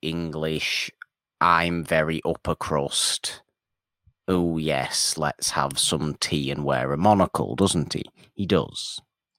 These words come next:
But let's have a bit of fun while we're doing it. And this is the balance.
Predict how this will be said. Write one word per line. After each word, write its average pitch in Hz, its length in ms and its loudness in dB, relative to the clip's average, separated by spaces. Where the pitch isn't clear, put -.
But 131 160 4
let's 131 200 4
have 131 120 0
a - 80 -2
bit 120 100 8
of 113 80 6
fun 107 340 4
while 95 180 6
we're 101 100 4
doing 95 300 2
it. - 400 -16
And 92 120 0
this 80 200 -2
is 78 100 -4
the - 100 -10
balance. - 760 -4